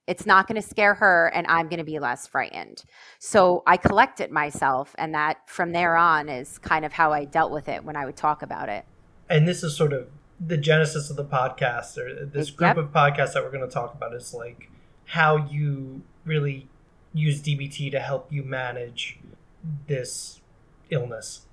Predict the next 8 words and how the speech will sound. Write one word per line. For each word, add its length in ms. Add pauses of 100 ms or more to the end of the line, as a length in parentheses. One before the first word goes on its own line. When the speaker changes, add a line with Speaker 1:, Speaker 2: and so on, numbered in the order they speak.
(260)
Speaker 2:
and 180
the 40
diagnosis, 680
and 220
I'm 260
assuming 340
everything 520
that 340